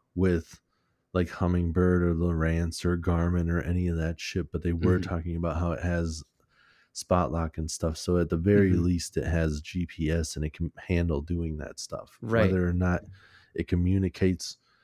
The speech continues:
Speaker 1: with your depth finders is still to be figured out, but I just thought that was the
Speaker 2: Sure.
Speaker 1: coolest shit to have it just be like,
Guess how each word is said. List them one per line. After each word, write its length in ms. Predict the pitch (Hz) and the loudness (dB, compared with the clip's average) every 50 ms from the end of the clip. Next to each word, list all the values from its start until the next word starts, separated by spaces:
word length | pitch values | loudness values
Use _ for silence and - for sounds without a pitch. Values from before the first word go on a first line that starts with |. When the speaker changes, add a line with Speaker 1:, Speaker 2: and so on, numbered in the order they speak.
| _ _ _ _ _ _ | _ _ _ _ _ _
Speaker 1:
with 220 | - 87 82 - - | -2 -2 -2 0 0
your 320 | 95 98 101 98 98 98 | 0 2 2 2 2 -2
depth 340 | 90 87 90 85 82 82 - | -2 -2 -4 -4 -4 -8 -4
finders 440 | - 87 90 90 90 85 82 78 82 | -4 -2 -2 0 -2 -4 -4 -4 -6
is 100 | 80 - | -8 -8
still 240 | - - 98 92 | -4 -2 0 0
to 80 | 87 85 | 0 0
be 140 | 80 85 80 | -2 -2 -4
figured 340 | - - 85 82 78 78 82 | -4 -4 -4 -2 -2 0 0
out, 240 | 82 82 78 73 - | 0 0 -2 -4 -4
but 140 | - 78 69 | -2 -2 0
I 220 | 65 87 95 101 | 0 0 0 -2
just 260 | 92 90 85 80 - | -2 -4 -6 -8 -4
thought 220 | - 82 82 78 - | -4 -2 -4 -2 -2
that 100 | 85 82 | -2 -2
was 140 | 82 80 78 | 0 0 0
the 60 | 107 | -2
Speaker 2:
Sure. 60 | 98 98 | -2 -2
Speaker 1:
coolest 400 | - 110 101 92 87 82 80 - | -2 -2 0 0 0 -2 -2 -6
shit 400 | - - - 92 82 - - _ | -6 -2 0 0 0 -2 -4 _
to 160 | - 90 82 | -4 -4 -4
have 300 | 76 - 87 87 85 80 | -2 -2 -2 -2 -2 -2
it 140 | 76 64 - | -4 -6 -6
just 260 | - - 90 82 - _ | -4 -4 -4 -4 -4 _
be 120 | 85 80 | -4 -2
like, 280 | 80 78 73 71 - | -2 -2 -2 -4 -6